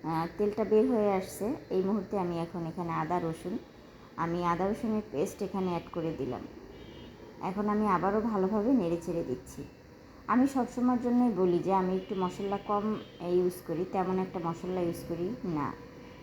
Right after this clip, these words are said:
কিন্তু খাবারটা কিন্তু অনেক সুস্বাদু হয়। অল্প মশলায় যদি কেউ রান্না করতে চান তাহলে, তাহলে এভাবে রান্না করতে পারেন। এখানে আমি গরম মশলার গুঁড়া অ্যাড করেছি আর অ্যাড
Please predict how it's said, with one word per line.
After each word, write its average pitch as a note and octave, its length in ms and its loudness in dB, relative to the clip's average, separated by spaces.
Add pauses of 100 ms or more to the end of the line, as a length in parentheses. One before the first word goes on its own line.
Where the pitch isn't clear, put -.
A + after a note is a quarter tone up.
কিন্তু G#3 220 -2
খাবারটা F#3 480 0
কিন্তু F#3+ 340 -4
অনেক E3+ 220 0
সুস্বাদু F3 560 -4
হয়। D#2+ 140 -6 (1160)
অল্প A3 300 2
মশলায় B3+ 600 4
যদি F#3+ 260 2
কেউ G3 140 2
রান্না F#3 300 2
করতে G#3 320 -4
চান G#3+ 300 0
তাহলে, B3 240 0 (120)
তাহলে G#3 380 2
এভাবে F#3 300 2
রান্না D#3+ 320 2
করতে - 280 -8
পারেন। C#3+ 180 -4 (160)
এখানে A#3 320 0
আমি A#3 160 2
গরম F#3+ 280 2
মশলার G3 440 -2
গুঁড়া F3 240 -2
অ্যাড F#3 140 2 (100)
করেছি D#3+ 460 -4 (580)
আর E3+ 140 0
অ্যাড F#3 140 0